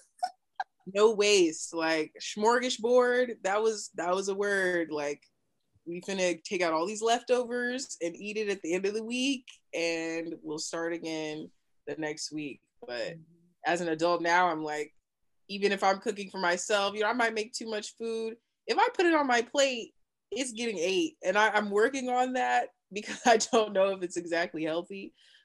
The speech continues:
Speaker 1: but I, I, I could definitely see how that came from my childhood.
Speaker 2: Yeah.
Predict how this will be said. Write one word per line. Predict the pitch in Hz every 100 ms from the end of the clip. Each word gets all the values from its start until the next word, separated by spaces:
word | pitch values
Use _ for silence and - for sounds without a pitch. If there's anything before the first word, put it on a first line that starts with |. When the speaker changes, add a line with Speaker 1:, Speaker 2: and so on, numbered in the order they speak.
| _
Speaker 1:
but | 170 165 156 151 143 - _ _ _ _
I, | 165 175 175 170 175 - - -
I, | 170
I | 160
could | 165
definitely | 156 151 156
see | 147 160
how | 139
that | 139 131 -
came | - 147 143
from | 135 110
my | -
childhood. | - - 58 - 50 - _ _ _ _ _ _
Speaker 2:
Yeah. | - 151 143 143